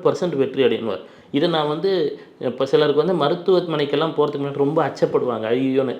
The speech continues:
நான் சொல்லுவேன், "ஒரே ஒரு சொட்டு மட்டும் வச்சுட்டு உங்க அம்மாவை, ஆனா நிறைய சாப்பிட முடியாது இல்லையா, ஒரு பத்து நிமிஷம் மனசார வணங்கிட்டு போயிடுங்க" அப்படின்னுவேன். எப்படியா இருந்தாலும் நல்லபடியா திரும்பி வந்துருவாங்க.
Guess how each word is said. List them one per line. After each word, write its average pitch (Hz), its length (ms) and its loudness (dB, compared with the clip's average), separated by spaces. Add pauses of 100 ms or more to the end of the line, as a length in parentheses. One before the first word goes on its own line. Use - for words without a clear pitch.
(200)
நான் 143 120 -2
சொல்லுவேன், 156 260 0
"ஒரே 180 260 2
ஒரு 196 280 2
சொட்டு 202 280 4
மட்டும் 208 300 4
வச்சுட்டு 165 240 -2
உங்க 165 180 2
அம்மாவை, 160 420 2
ஆனா 202 120 0
நிறைய 196 280 4
சாப்பிட 196 340 2
முடியாது 156 300 2
இல்லையா, 123 340 0 (300)
ஒரு 147 200 4
பத்து 165 320 -2
நிமிஷம் 180 340 -2
மனசார 165 440 -2 (120)
வணங்கிட்டு 147 300 -2
போயிடுங்க" 113 360 0
அப்படின்னுவேன். 104 360 -6 (280)
எப்படியா 160 240 -2
இருந்தாலும் 175 420 0
நல்லபடியா 156 480 2
திரும்பி 143 340 0
வந்துருவாங்க. 104 520 -2